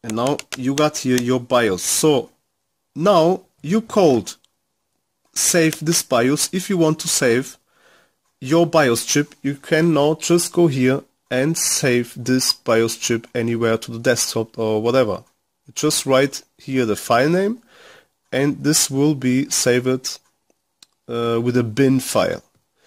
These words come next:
Um, if you want now to, um, install or flash a new bios, you should now just erase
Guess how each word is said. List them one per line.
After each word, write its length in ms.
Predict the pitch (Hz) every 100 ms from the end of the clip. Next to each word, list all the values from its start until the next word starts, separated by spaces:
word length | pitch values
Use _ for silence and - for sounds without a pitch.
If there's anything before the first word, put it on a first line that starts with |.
| - - - _ _ -
Um, 640 | 160 165 165 165 165 _ _ _ _ _ _ -
if 120 | 151
you 120 | 180 185
want 280 | 226 233
now 360 | 202 170 131 - _ _ _ _ _
to, 360 | - 226 156 104 _ _ _ _ _ _ _ _ _ _ _ _ -
um, 600 | 143 143 139 135 135 -
install 640 | 165 185 - 180 156 123 -
or 140 | 123
flash 680 | - - 165 135 - - - _ _ _ _
a 380 | 135 127 120 120
new 520 | 120 147 170 170 170 - _ _
bios, 720 | 117 113 156 160 120 156 - - _ _ _ _ _ _ _ _
you 220 | 139 165 208
should 440 | - 180 147 135
now 420 | 151 139 127 135 _ _ _ -
just 480 | - 151 143 - - _
erase 760 | 147 139 135 135 143 160 -